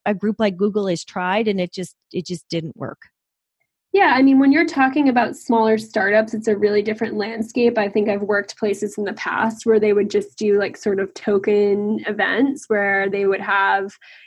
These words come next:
Speaker 2: you know, like, a movie night or something like that. And I really think that what companies need to do is build this into their business strategy.
Speaker 1: Mm-hmm.
Speaker 2: And if it's sort of a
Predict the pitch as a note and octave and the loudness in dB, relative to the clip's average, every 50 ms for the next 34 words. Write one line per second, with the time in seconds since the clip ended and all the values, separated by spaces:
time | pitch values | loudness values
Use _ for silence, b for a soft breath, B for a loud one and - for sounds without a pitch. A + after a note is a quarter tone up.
0 | B B3 A#3+ A#3+ A#3+ A#3 A3+ A3 A3 G#3+ A3+ A3+ A3+ A#3 C#4 D#4+ F4 D4+ D4+ B3+ | B 2 4 4 4 4 4 4 2 2 2 2 4 4 4 4 4 4 4 2
1 | A#3 G#3+ G3 F#3+ E3+ E3+ E3 C#3 G#2+ - - - G#3+ G#3+ G#3+ - G#3+ G#3+ A3 A#3 | 2 2 0 -2 -2 -2 -4 -4 -6 -6 -6 -4 -4 -4 -2 -2 -4 -2 -2 -2
2 | G3+ G3 F3+ G#3+ A3 G#3+ F#3+ F3 F#3 A3+ - A3 G3 G3 G#3 G3 G3+ A3 A3+ A3 | -2 -2 -4 -4 -4 -2 0 0 0 -2 -2 -2 -2 -2 -2 -2 0 0 0 2
3 | A3+ A3+ A3+ - - G#3+ G#3 G#3 G#3 - G3+ F#3+ G#3 G3+ F#3+ F#3+ F#3+ G3 G3 F#3+ | 2 2 0 0 -2 -2 -2 -2 -4 -6 -6 -2 0 0 2 2 2 2 0 0
4 | - - _ _ _ _ _ _ _ _ _ _ _ _ _ _ _ _ _ _ | -2 -8 _ _ _ _ _ _ _ _ _ _ _ _ _ _ _ _ _ _
5 | _ A3+ G#3+ A3 A3+ A3 A3+ - A#3 A3+ A#3 A#3+ A#3+ A#3 A3 G#3+ G#3+ A#3 G#3 G#3 | _ -4 0 2 2 0 0 -2 -4 -2 0 0 0 2 2 0 0 0 2 2
6 | G#3 G#3 - A3+ F#3 F3+ - F#3 F#3+ G3+ A#3+ A#3 G#3 - G3+ F#3+ - G3 F#3+ G3 | 2 0 -2 -6 -8 -4 -2 0 2 2 2 2 0 0 -2 -6 -6 -4 -4 -2
7 | G3 F#3+ G#3 G#3 - F#3+ F#3+ G3+ - F3 F#3 F#3 F#3 - - F3 - - - - | -2 -4 -4 -4 -4 -6 -8 -8 -8 -8 -8 -8 -8 -8 -8 -10 -10 -8 -8 -10
8 | - - - - - - - A#2+ A#2+ - D4+ - F3+ F3+ F3+ - A#3+ G3+ E3+ E3+ | -10 -10 -8 -6 -6 -4 -4 -6 -8 -10 -14 -12 -10 -8 -6 -6 -4 -6 -6 -8
9 | E3 - _ _ _ _ _ _ - A3+ A3 G#3+ G#3 G3+ G3 G3 G3+ G3+ - - | -12 -14 _ _ _ _ _ _ -4 -2 0 2 2 2 2 0 -2 -6 -8 -6
10 | A3+ A3 A3+ A#3 A3+ A3+ - - A#3+ A3+ A3+ A3 G#3 G#3+ | -6 -2 0 0 0 -2 -2 -2 0 2 2 2 0 -2